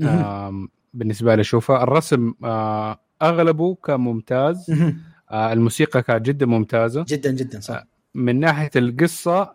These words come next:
Speaker 2: آه، عج-، عجبتني إن الحوارات والأشياء دي اللي، اللي صارت مرات بعضها تكون مرة مؤثرة،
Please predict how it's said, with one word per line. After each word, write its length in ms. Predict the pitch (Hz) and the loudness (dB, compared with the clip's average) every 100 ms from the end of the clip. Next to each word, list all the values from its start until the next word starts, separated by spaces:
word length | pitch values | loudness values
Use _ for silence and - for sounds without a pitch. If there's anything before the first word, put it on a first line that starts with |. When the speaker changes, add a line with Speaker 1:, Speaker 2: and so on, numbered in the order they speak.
| _ 117 | _ 0
Speaker 2:
آه، 600 | 113 107 104 104 101 - _ - _ | 2 4 4 2 0 -4 _ -20 _
عج-، 300 | 127 123 139 | 0 2 2
عجبتني 380 | 127 147 180 151 | 2 0 0 0
إن 240 | 135 127 120 131 | 2 2 0 0
الحوارات 720 | 113 - 123 123 143 143 139 | 0 0 0 2 2 0 2
والأشياء 320 | 117 - 135 | 0 2 0
دي 140 | 131 131 | 2 2
اللي، 180 | 123 | 0
اللي 200 | 123 120 | 0 0
صارت 400 | 113 139 135 117 | 0 0 0 0
مرات 320 | 113 127 139 120 | 0 2 2 0
بعضها 320 | 123 127 117 | 0 0 0
تكون 260 | - 127 | 0 0
مرة 140 | 127 123 | 2 2
مؤثرة، 500 | 127 120 - 131 | 2 0 0 0